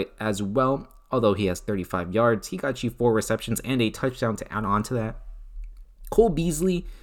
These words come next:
is not gonna be available. He is on the covid list, and because of his statements about the covid vaccine, he is not going to be playing in this next game against New England.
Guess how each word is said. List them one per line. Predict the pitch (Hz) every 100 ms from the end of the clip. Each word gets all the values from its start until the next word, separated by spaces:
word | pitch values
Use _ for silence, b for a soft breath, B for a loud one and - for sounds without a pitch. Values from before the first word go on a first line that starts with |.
| b b b b b - - -
is | 135 113
not | 110 151 165 151
gonna | 147
be | 135 147
available. | 123 135 135 131
He | 120 - 190 196 147 -
is | 151 139 - -
on | 131 135 127 -
the | 120 120
covid | - - 151 147 143
list, | 135 139 -
and | 117 95 - - - - - -
because | 120 - 127 123
of | 101 113 101
his | - - 135 127
statements | - 135 131 120
about | 110 104 101
the | - 113
covid | - 123 113
vaccine, | 104 104 - 120 147 160 185 214 b b b
he | - 156
is | 139 120
not | 113 143 202 185
going | 139 156 151
to | 147
be | 139
playing | - 139 135 131 -
in | - 147
this | 147 131
next | 123 120
game | - 123
against | 117 113 120 -
New | 107
England. | 107 110 110 110